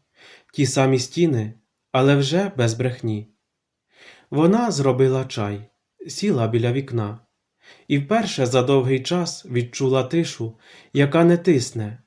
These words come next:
а лікує. Телефон знову сповістив про повідомлення від адвокатки. «Документи подані. Чекаємо дати засідання. Ви все зробили правильно».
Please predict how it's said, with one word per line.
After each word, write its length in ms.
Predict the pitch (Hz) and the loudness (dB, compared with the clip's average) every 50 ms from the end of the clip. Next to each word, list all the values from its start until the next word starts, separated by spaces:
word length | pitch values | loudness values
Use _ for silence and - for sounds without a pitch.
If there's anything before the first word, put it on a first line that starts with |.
| _ _ | _ _
а 100 | 117 120 | -2 0
лікує. 560 | 131 143 143 139 - 120 113 107 107 104 107 - _ _ _ _ _ _ _ _ _ _ _ _ _ _ _ _ _ - - - - _ _ _ | 0 -2 -4 -4 -4 -2 -2 -2 -2 -6 -10 -14 _ _ _ _ _ _ _ _ _ _ _ _ _ _ _ _ _ -20 -20 -20 -20 _ _ _
Телефон 580 | - 165 165 180 185 185 202 233 254 233 214 - - | 2 6 6 6 6 4 0 -2 -2 -2 -4 -6 -6
знову 400 | 143 139 165 202 233 208 196 190 | -2 2 2 2 2 2 0 -2
сповістив 680 | 190 - - 151 139 139 135 139 - 151 156 165 160 151 | -4 -2 0 0 2 2 0 0 -2 -2 -2 -2 -2 -2
про 160 | 139 127 123 | -4 -4 -2
повідомлення 880 | 127 120 117 120 117 131 147 156 143 120 110 110 110 110 110 107 110 110 117 | 0 0 0 0 0 0 0 0 0 0 0 0 0 0 0 -2 -4 -4 -6
від 180 | 120 120 120 - | -6 -6 -4 -6
адвокатки. 800 | 127 123 120 131 139 131 - 117 107 107 107 - - 110 107 110 - _ _ _ _ _ _ _ _ _ _ _ _ _ _ _ | -8 -6 -4 -6 -6 -4 -4 -4 -4 -4 -6 -12 -14 -16 -16 -16 -18 _ _ _ _ _ _ _ _ _ _ _ _ _ _ _
«Документи 600 | - 143 151 151 - 175 175 190 208 208 196 196 185 | 2 2 2 4 6 6 6 8 6 6 4 2 0
подані. 600 | 190 196 196 170 123 120 110 107 104 101 110 - _ _ _ _ _ _ _ _ | 2 2 2 2 2 0 -2 -2 -4 -6 -10 -16 _ _ _ _ _ _ _ _
Чекаємо 600 | - 165 165 - 208 214 185 143 123 120 117 113 | -2 -2 0 2 2 2 4 4 2 2 2 2
дати 300 | 117 117 113 - 131 120 | 0 0 0 0 -2 -2
засідання. 840 | 120 139 139 139 - 160 143 - 120 113 113 107 107 107 104 107 - _ _ _ _ _ _ _ _ _ _ - - _ _ _ - | -2 -2 -4 -4 -4 -6 -6 -4 -4 -4 -4 -4 -6 -8 -12 -14 -18 _ _ _ _ _ _ _ _ _ _ -20 -20 _ _ _ 4
Ви 140 | 135 139 | 4 6
все 320 | 135 135 - 151 156 180 196 | 6 4 2 2 2 2 2
зробили 520 | 180 175 170 156 123 123 123 127 135 139 | 2 0 -2 0 2 2 2 2 2 0
правильно». 640 | 139 - 131 117 113 110 110 110 107 107 107 107 | -2 -2 -2 -2 0 -2 -2 -4 -6 -6 -8 -10